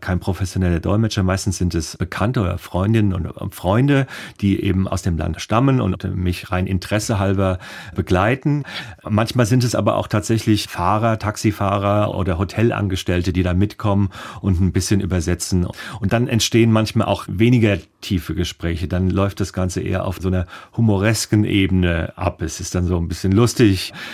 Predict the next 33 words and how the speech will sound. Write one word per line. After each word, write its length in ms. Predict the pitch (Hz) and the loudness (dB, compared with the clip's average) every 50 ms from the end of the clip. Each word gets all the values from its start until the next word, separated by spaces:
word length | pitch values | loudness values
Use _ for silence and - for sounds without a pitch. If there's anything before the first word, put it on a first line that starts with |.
| - - - | -12 -6 -2
aber 160 | 107 120 143 | 2 4 4
es 100 | 143 127 | 4 4
ist 160 | 160 156 - | 4 2 4
nie 240 | 156 160 160 170 160 | 4 6 6 6 6
irgendwie 300 | 131 139 143 147 - 151 | 6 4 4 2 2 2
bedrückend, 640 | 131 127 120 117 120 139 - 113 101 92 85 - 101 | 0 0 0 2 2 0 2 2 2 2 2 2 0
dass 140 | 107 107 - | -2 0 2
man 100 | 113 104 | 2 2
sagt, 220 | 95 110 110 113 | 2 2 0 0
„Oh 300 | - 117 120 123 127 123 120 | 0 0 2 2 2 4 4
ja, 240 | 113 110 113 110 | 4 4 2 2
da 80 | 110 107 | 2 0
ist 100 | 104 - | 0 -2
jetzt 160 | 113 98 - | -2 -2 0
jemand 240 | 113 107 110 110 95 | 0 2 2 2 0
so 120 | 104 104 | 0 -2
alt 340 | - 90 92 98 101 107 104 | -2 0 0 0 2 2 0
und 100 | 107 95 | 0 0
der 80 | 104 101 | -2 -2
stirbt 400 | - - - 101 101 98 - - | -2 -2 -2 -2 -2 -2 -4 -6
bald“ 420 | - 98 95 98 98 98 98 98 | -4 -2 0 0 0 0 0 -2
und 80 | 107 95 | -2 -4
so 160 | - 98 87 | -4 -4 -4
weiter, 380 | 90 95 95 101 95 104 98 90 | -2 -2 -2 -2 -2 -2 -2 -2
sondern 240 | 101 104 107 107 | 0 0 0 2
es 100 | 110 107 | 2 0
ist 140 | 107 104 95 | 0 -2 0
meistens 380 | 107 104 107 127 - - - - | 0 0 0 -2 -2 -6 -8 -8
freudige 640 | - - - 95 95 107 123 139 139 135 135 123 117 | -10 -10 -4 -2 -2 0 0 0 0 0 0 -2 -2
Ergebnisse 800 | 90 87 101 90 - _ 104 104 110 120 - - 131 123 - 131 | -2 -4 -4 -6 -4 _ 2 2 2 2 0 -4 -6 -4 -4 -2
und 60 | 110 | -2
Erlebnisse. 640 | 98 92 95 98 107 110 - 135 131 - - 143 95 | 0 0 0 0 0 -2 -2 -4 -6 -4 -4 -4 -2
Und 200 | 95 104 98 | -2 -2 -4